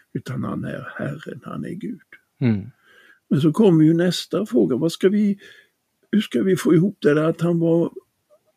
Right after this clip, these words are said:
Speaker 1: han blev trött, han dog på ett kors.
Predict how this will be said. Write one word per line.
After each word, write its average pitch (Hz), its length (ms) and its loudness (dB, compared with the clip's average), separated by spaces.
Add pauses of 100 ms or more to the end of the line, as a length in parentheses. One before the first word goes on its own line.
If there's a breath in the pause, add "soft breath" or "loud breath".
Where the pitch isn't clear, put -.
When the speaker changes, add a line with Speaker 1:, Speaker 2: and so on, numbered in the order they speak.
Speaker 1:
han 175 540 -4
blev 214 540 0 (220)
trött, - 220 -8 (520)
han 196 420 -2
dog - 400 2 (140)
på - 160 -12
ett - 80 -20
kors. - 580 -16